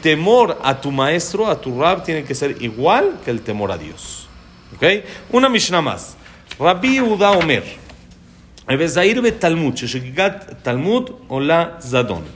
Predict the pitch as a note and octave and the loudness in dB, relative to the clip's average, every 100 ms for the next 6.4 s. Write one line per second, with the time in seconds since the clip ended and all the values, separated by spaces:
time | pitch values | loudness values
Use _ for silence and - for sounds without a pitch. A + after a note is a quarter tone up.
0 | - - - F#2+ G2 G2+ G#2 A#2 D#3+ A3 | -20 -20 -10 -6 -4 -4 -2 -2 0 0
1 | - A#2+ B2 E3 E3+ D#3 C3 B2+ A#2+ C3+ | 0 -4 -2 -2 -2 -2 -2 -2 -2 0
2 | F#3+ A#3 - - - - F3+ F#3+ G3 F3 | 2 0 -4 -16 -20 -4 0 2 2 -2
3 | - D#3 A#2+ E2 F2+ A#2 D#3 D3 C#3+ B2+ | 2 4 4 0 -6 -4 -4 -4 -6 -4
4 | B2 E3+ G#3 F3 E3 D3 C#3 B2 - F2+ | -2 0 0 0 -2 -2 -2 -2 -4 -8
5 | D#2+ - F#2 G2 - - E3+ F3 G#3+ E3 | -12 -14 -10 -6 -6 -4 -2 2 2 4
6 | C#3+ A#2 F#2 E2 | 2 0 -4 -6